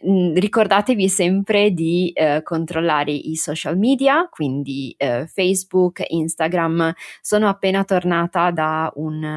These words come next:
weekend in Valle d'Aosta e spero che, eh, abbiate già visto il, i due video su, eh, sul canale YouTube,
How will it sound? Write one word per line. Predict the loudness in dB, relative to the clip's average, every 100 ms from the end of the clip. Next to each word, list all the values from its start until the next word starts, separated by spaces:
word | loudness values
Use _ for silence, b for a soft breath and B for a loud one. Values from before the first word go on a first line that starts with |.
| -4
weekend | -6 -2 -2 0 2 2 0
in | -2 -2
Valle | -2 -2 -2
d'Aosta | 2 2 2 0 2 2 2
e | -2
spero | -2 -2 -2
che, | -2 -4
eh, | -6 B B
abbiate | B -4 -2 -2 0 -2 -2
già | -2 0
visto | 0 -4 -2 -2
il, | -2 -6 -6 -6 -4
i | -2
due | 4 4
video | 4 2 2 2 0 -8 _ -8
su, | -2 2 4 2
eh, | 0 0 -2 -4 -6
sul | -2 0 0
canale | -2 -2 -4 -4
YouTube, | -8 -8 -4 -4 2 2